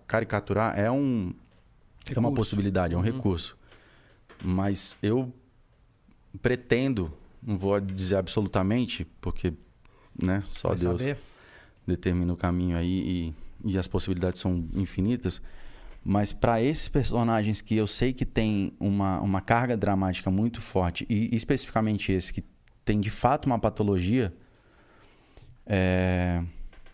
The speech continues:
Speaker 1: a minha maior preocupação sempre foi me debruçar em cima do, do, do entendimento sobre a doença pra poder, é, re-, interpretar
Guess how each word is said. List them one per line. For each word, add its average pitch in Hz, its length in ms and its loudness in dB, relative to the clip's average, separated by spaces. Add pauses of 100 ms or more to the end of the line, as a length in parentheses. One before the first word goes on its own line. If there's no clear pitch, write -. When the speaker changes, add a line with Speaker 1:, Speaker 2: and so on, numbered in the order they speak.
(260)
Speaker 1:
a 95 100 2
minha 120 460 2
maior 104 360 2
preocupação 131 560 0
sempre 127 280 -2
foi 131 280 0
me 127 160 0
debruçar 120 720 0 (280)
em 117 100 0
cima 120 400 0
do, 131 420 0
do, 110 680 0 (1300)
do 107 100 4
entendimento 135 920 2 (400)
sobre 101 340 2
a - 20 2
doença 104 460 0
pra - 260 0
poder, 95 640 0 (1000)
é, 87 580 0 (360)
re-, 87 320 0
interpretar 120 920 2